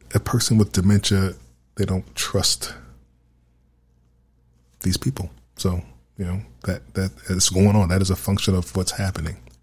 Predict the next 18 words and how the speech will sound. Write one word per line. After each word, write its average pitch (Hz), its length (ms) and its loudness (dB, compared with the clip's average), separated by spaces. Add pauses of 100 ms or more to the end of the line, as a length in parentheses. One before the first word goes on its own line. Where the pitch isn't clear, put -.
(1120)
And 123 100 4
because 117 280 2
she 104 100 0
has 82 200 0
covid, 117 560 2 (680)
they 104 100 -6
don't 98 160 2
allow 85 320 -4
visitors, 87 600 0
but 82 200 -8
every 87 200 -2
five - 500 -10
days, - 460 -6
one 90 260 0
visitor 82 380 -8 (1200)
every 90 180 2
five 80 400 -4
days. - 600 -10